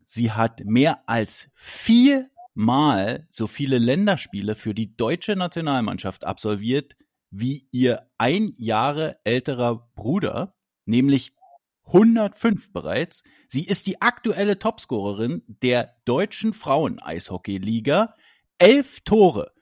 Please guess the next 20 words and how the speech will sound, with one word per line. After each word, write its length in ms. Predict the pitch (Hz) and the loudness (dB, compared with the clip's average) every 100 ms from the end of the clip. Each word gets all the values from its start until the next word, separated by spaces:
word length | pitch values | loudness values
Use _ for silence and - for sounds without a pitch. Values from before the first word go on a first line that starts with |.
| _ _ _ _ | _ _ _ _
und 240 | 127 131 - | 2 2 0
zwölf 340 | - 160 240 - | 0 2 2 2
Vorlagen, 680 | 240 175 107 80 73 65 - | 2 4 4 0 -6 -12 -2
also 300 | 139 139 170 | 0 0 -2
dreiundzwanzig 920 | - 143 202 240 233 - 196 202 202 - | -2 -2 0 2 0 0 -2 -2 -4 -6
Scorerpunkte 840 | - 170 175 170 - 180 - 160 | -4 -2 -2 -2 -2 -2 -2 -6
in 300 | 160 160 151 | -2 -2 -2
zwölf 520 | - 123 147 185 - | -4 0 2 2 -2
Ligaspielen, 920 | 151 160 139 98 - 101 87 76 - _ _ _ | -6 -2 0 -2 -4 -6 -6 -8 -12 _ _ _
qualifizieren 840 | - 127 143 - 151 - 196 202 185 | 0 4 4 0 -4 -2 -2 0 -2
sie 220 | 180 - - | -4 -8 -2
absolut 840 | 170 202 - 208 185 135 92 _ _ _ - | 0 0 -2 0 0 0 -6 _ _ _ -12
als 360 | 90 101 - | -8 -8 -6
Gast 460 | - 135 - - _ _ | 0 0 0 -8 _ _
für 300 | - 143 127 | -2 4 4
unseren 380 | 127 123 123 120 | 4 0 0 -2
Podcast. 680 | 127 110 - 85 60 - _ _ _ - | 0 -2 -4 -10 -10 -14 _ _ _ 0
Herzlich 500 | 147 233 - 233 - | 4 4 2 -2 0
willkommen, 540 | 220 165 147 156 - _ _ _ - | 2 4 4 2 -6 _ _ _ 0
Nicola 760 | 131 175 170 156 156 151 - | 2 6 6 8 8 4 0